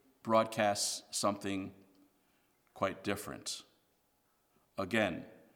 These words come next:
the example to look to is Jesus. If you were to ask people what comes in their mind when they first think about Jesus, some might say his miracles or walking on water or his teachings.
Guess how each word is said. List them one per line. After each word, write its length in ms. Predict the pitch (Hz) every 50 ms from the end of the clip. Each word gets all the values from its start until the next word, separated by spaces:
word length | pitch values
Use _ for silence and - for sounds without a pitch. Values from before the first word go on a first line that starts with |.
| _ _ _ _ _
the 100 | - 104
example 480 | 104 101 - - 120 117 123 120 123 120
to 120 | - - 107
look 320 | 104 113 135 143 - -
to 340 | - - 90 85 82 80 - - - _ _ _ _ _ _ _ _ -
is 180 | 107 107 101
Jesus. 760 | - - - 123 131 131 120 - 82 - - - - - - - _ _ _ - - -
If 160 | - 127 - 147
you 100 | 170 180
were 120 | 170 160
to 120 | 151 -
ask 380 | - 135 143 147 147 - - -
people 480 | - 135 131 131 123 117 117 117 113 - - - - -
what 220 | 127 151 170 -
comes 240 | - 180 165 139 120
in 100 | 139 131
their 100 | 123 123
mind 380 | 120 117 120 123 127 127 131 123
when 80 | 110
they 100 | 110 110
first 320 | 107 - - 123 123 - -
think 160 | 127 123 -
about 280 | 113 107 110 107 107 -
Jesus, 560 | - 117 120 117 110 113 117 117 117 - - - - - - -
some 280 | - - - 170 170 175
might 240 | 156 147 143 135
say 300 | - - 143 131 127 123
his 180 | 113 107 104 107
miracles 800 | 127 151 156 156 156 156 156 - 143 139 139 135 135 135 127 107
or 120 | 98 98
walking 440 | 98 101 110 117 120 120 - 110 110
on 200 | 101 92 95 104
water 520 | 123 143 143 143 139 135 135 131 127 131 -
or 220 | - 92 92 92
his 180 | 92 95 - -
teachings. 800 | - - 165 165 156 - 165 151 147 143 147 147 - - -